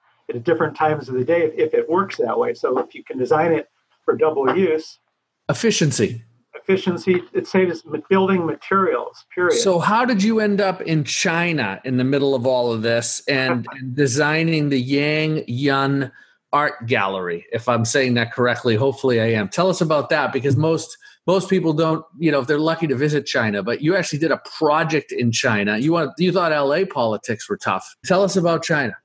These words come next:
Speaker 1: In my cold calling world, my name gets out all over the place. So, that, you know, people then start calling me that I don't know.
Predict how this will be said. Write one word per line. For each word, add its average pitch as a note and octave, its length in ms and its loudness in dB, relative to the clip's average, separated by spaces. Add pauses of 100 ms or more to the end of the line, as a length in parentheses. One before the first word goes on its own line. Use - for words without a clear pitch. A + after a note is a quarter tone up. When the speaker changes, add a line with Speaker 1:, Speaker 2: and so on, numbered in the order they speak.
(260)
Speaker 1:
In F#3+ 160 0
my F3+ 320 0
cold F#3+ 320 -2
calling F3 420 0
world, D#3+ 300 2 (180)
my D3+ 100 -4
name D#3+ 280 0
gets D3+ 240 0
out D3 260 2
all D3+ 180 2
over D3 200 0
the C3 100 -2
place. B2 360 -2
So, C3 260 2 (120)
that, D#3+ 160 -4
you D3+ 80 -2
know, C3 200 4 (180)
people D#3 240 0
then D#3 160 2
start D3+ 300 0
calling D3 340 -2
me D#3+ 140 2
that C#3 160 0
I C#3 100 0
don't B2+ 320 -2
know. C3+ 340 0